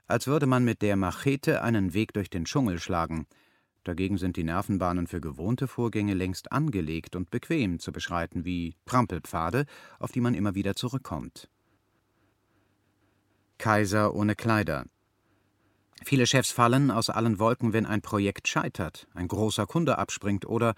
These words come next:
ein scheinbarer Geniestreich als Schnapsidee verpufft. Sie sehen ihre Firma mit den Augen eines frisch Verliebten.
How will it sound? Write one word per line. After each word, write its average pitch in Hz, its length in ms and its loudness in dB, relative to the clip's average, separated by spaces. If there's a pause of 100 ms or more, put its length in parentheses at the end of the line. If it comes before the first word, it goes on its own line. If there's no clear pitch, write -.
(360)
ein 95 140 -4
scheinbarer 101 580 2
Geniestreich 90 840 -2
als - 280 -4
Schnapsidee 80 600 -2
verpufft. - 520 -10 (400)
Sie 95 200 -2
sehen 147 240 4
ihre 107 180 0
Firma 131 560 2 (320)
mit 113 140 -4
den 101 80 -2
Augen 107 320 2
eines 101 220 0
frisch - 480 -8
Verliebten. 90 720 -4